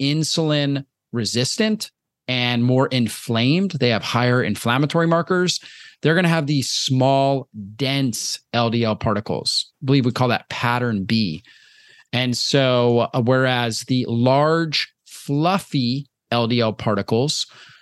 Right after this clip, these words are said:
those particles are actually, um, they have a lot more fat-soluble antioxidants like vitamin E and vitamin A that help protect them from oxidative stress. And there's just less oxidative stress and inflammatory activity in the body. So those L D L particles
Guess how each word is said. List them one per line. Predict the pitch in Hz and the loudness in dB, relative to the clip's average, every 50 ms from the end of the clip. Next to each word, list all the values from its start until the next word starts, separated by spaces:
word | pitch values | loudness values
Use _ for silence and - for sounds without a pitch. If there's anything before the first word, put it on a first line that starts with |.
| _ _ | _ _
those | - 143 160 165 | 0 2 2 2
particles | 156 - 160 151 143 135 - 139 120 120 | 2 2 2 2 2 2 2 0 2 2
are | 127 | 2
actually, | 127 127 127 - - - 135 127 123 123 120 117 113 110 - _ | 2 0 0 -2 -2 0 2 2 2 2 0 0 -2 -4 -8 _
um, | - 110 110 110 110 107 104 98 92 76 - | -4 0 0 2 2 0 0 -2 -4 -2 0
they | 131 143 | 0 2
have | 151 135 | 2 2
a | |
lot | 123 117 120 123 123 123 | 2 4 4 2 2 2
more | - 147 135 120 | 0 0 0 0
fat-soluble | 110 - - - 127 120 120 - - - - 139 127 120 120 113 117 117 113 - | -2 -4 -4 -2 -2 -2 -2 -4 -6 -2 0 2 2 2 2 2 2 0 0 0
antioxidants | 120 120 117 113 104 101 107 123 - - - 156 165 165 - - | -2 -2 0 0 0 0 0 -2 -2 -2 -2 -2 -2 -2 -2 -4
like | 101 92 | -6 -4
vitamin | 95 104 101 98 92 92 95 82 71 - - | -4 -2 -2 -2 -2 -2 -4 -4 -6 -4 0
E | 156 160 160 156 156 151 147 139 | 0 2 4 4 4 4 4 4
and | 113 101 104 | 2 2 0
vitamin | 113 104 101 95 95 87 - - | 0 0 0 -2 -4 -4 -2 0
A | 139 147 147 143 143 143 143 139 - - - - - _ | 2 2 2 2 2 2 0 -2 -4 -10 -18 -20 -16 _
that | - 135 117 | -4 -2 0
help | 107 127 110 | 0 0 0
protect | - 123 113 - - 185 190 - _ | 0 -2 -4 0 0 -2 -2 0 _
them | - 165 139 | 0 0 0
from | - 131 120 | 0 0 0
oxidative | 113 110 110 - - 123 113 101 98 104 90 | 0 0 -2 -2 -2 -2 -2 -2 -2 -4 -4
stress. | - - - - 107 101 107 - - - - - - - - - - | -4 -4 -2 0 0 0 0 -2 -4 -6 -10 -10 -10 -10 -10 -2 2
And | 160 | 4
there's | 180 190 175 | 4 4 4
just | - 240 - - | 4 2 2 2
less | 156 156 165 165 151 - - | 2 2 2 2 -2 -4 -4
oxidative | - 135 143 143 - - 160 139 135 123 120 107 | -2 -2 -2 -2 -2 -2 0 0 0 -2 -4 -4
stress | - - - 135 135 135 135 - - | -6 -4 -2 0 0 0 0 0 -2
and | 139 | -2
inflammatory | 120 104 - 127 123 123 120 - - 127 120 117 | -2 -2 -2 -2 -2 -2 -2 0 0 0 2 2
activity | 113 107 - - 127 117 123 127 | 0 -2 -2 -2 -2 0 2 2
in | 127 117 104 | 2 2 0
the | 92 | -2
body. | 87 - 90 92 92 110 143 175 208 220 233 - - _ _ - - - - _ _ _ | -2 -2 0 0 2 2 2 2 2 0 0 -2 -8 _ _ -20 -20 -20 -20 _ _ _
So | - - - 135 | -4 -2 0 2
those | 127 135 151 170 - | 4 4 4 2 2
L | - - 151 147 | 0 0 2 2
D | 143 143 | 2 4
L | 135 123 127 | 2 2 0
particles | 131 - - 196 226 226 226 220 - 160 147 135 127 127 123 117 - - | -2 -2 0 0 2 2 0 0 0 2 2 2 2 0 -2 -4 -8 -10